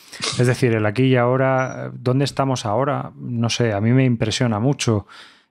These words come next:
eh, qué hemos conseguido entre todos. Y entre todos quiere decir todos, incluido toda la gente que nos escucha. No sé,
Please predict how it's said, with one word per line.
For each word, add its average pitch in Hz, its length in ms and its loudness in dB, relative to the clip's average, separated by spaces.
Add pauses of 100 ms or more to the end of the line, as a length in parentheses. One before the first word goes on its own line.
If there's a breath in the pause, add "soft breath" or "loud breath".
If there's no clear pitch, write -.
(120)
eh, 107 540 2
qué 131 160 4
hemos 143 240 2
conseguido 131 460 0
entre 110 240 -2
todos. 107 500 -4
Y 104 480 0
entre 104 220 2
todos 123 280 2
quiere 123 220 0
decir 147 440 0 (180)
todos, 131 600 2
incluido 117 400 0
toda 120 240 0
la 117 80 0
gente 127 240 -2
que 127 80 -2
nos 113 140 -6
escucha. 104 540 -4 (1300 loud breath)
No 110 120 2
sé, 101 320 -2